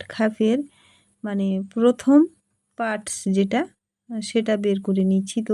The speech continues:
আমি এটা, এটার নাম দিয়েছি প্রথম পার্ট। এটা সঠিক কিনা আমি জানি না,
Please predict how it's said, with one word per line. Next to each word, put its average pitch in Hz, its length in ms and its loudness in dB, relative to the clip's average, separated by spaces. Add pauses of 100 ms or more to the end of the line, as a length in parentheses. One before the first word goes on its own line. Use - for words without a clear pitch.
আমি 208 260 0 (100)
এটা, 208 220 0 (680)
এটার 226 380 0
নাম 226 320 2
দিয়েছি 226 360 -2
প্রথম 220 460 -2 (100)
পার্ট। 220 320 -4
এটা 240 240 -2
সঠিক 226 460 2 (100)
কিনা 214 280 0
আমি 196 200 0
জানি 185 260 -4
না, 226 140 -4